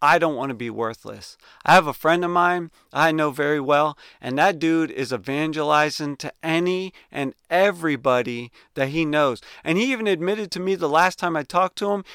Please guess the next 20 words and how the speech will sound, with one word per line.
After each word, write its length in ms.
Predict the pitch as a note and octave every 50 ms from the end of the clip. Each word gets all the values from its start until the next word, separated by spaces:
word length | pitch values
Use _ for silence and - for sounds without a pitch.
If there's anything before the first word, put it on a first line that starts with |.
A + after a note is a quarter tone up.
| - _
he's 160 | - G3 F#3
like, 140 | G3 F#3 F3 -
"I 100 | - G3+
don't 140 | A#3+ B3 A3+
even 200 | G3+ F3 F3+ F3+
know 140 | F3+ F3+ F3+
the 100 | D3+ D3
Bible 540 | A#2+ D3 C#3+ D3 E3 E3+ D#3 D3+ C#3 C3+ - -
as 100 | C3+ A#2+
good 220 | C3 D#3+ D#3+ D#3
as 160 | D#3+ C#3 A#2
I 140 | B2+ B2 B2
should." 440 | - - - D#3 D#3+ C#3+ G#2 G2 - - - - - _ -
But 140 | F3 F3 E3+
yet 260 | F3 G3 F3+ D3+ C#3
this 200 | E3 A3 B3+ A#3+
dude 380 | G#3+ F#3 F3 E3 E3 D#3+ D3 - - - _
is 180 | - C#3+ D3+ C3
just 300 | C3 D#3+ D3 C3 - _
preaching 580 | - - F#3 G3 A3 A3 - - D#3 C#3 A#2+ A2